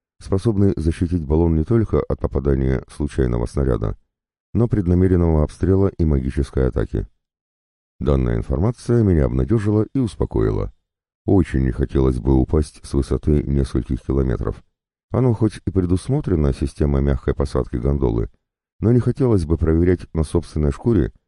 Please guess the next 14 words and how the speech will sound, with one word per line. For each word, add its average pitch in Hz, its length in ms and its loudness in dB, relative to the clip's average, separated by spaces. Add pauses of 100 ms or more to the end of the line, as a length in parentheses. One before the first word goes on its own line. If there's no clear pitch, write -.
(180)
насколько 82 480 0
она 71 140 2
окажется 67 420 -2
мягкой. 55 420 -4 (640)
Да 64 140 2
и 67 40 4
падать 62 360 0
вблизи 62 480 0
линии 62 380 0
фронта 80 420 -2
как-то 62 380 -4
не 62 100 -2
очень 64 240 -2
хочется. - 560 -6